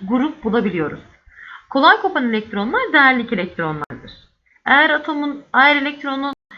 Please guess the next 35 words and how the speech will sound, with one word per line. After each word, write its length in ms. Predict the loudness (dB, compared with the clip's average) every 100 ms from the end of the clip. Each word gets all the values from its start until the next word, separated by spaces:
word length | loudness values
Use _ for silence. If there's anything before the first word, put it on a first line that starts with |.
| -2
A 260 | 2 2
gruplarında 600 | 2 -4 -2 -2 0 2
arkada-, 380 | 0 0 -4 -6 -8
e, 220 | -10 0
değerlik 340 | 4 4 2
elektronu 480 | -4 -6 -2 0 2
A 80 | 2
gruplarındaki 960 | 2 -4 -4 -4 -2 -2 -4 -4 -6 -6 -12 -20 -4
grup 260 | -2 0
numarasını 480 | 0 0 -2 -6 -8
verir. 280 | -4 -4 -4 -10 -20 _ _ _ _ _ -4
Burada 220 | -2 2
da 80 | 2
arkadaşlar 400 | 2 0 -2 -4
örnek 280 | -4 -4 -4
olarak 300 | -2 -2 -2
verilmiş 400 | 0 0 -4 -8
bize. 220 | -10 -10 -10 _ _ -20 -14
Şunu 220 | -6 -4
unutmayın, 420 | -2 -2 -2 -2 -8 _
en 220 | -4 0 2
az 220 | 2 0
üç 200 | -8 -8
buçuk 300 | -10 -10 -12
kat. 120 | -16 -16 _ _ _ -14
Sayısal 300 | -2 0 2
muhakemeleriniz 840 | 2 0 0 -4 -4 -4 -8 -10
çok 220 | -8 -6
önemli 260 | -4 -4 -4
arkadaşlar. 440 | -6 -4 -8 -6 -6 -2
Yani 260 | -2 -2
bununla 220 | -2 0
ilgili 200 | 0 0
yorum 240 | -2 0 0
yapabilmeniz 560 | -2 -4 -6 -6 -6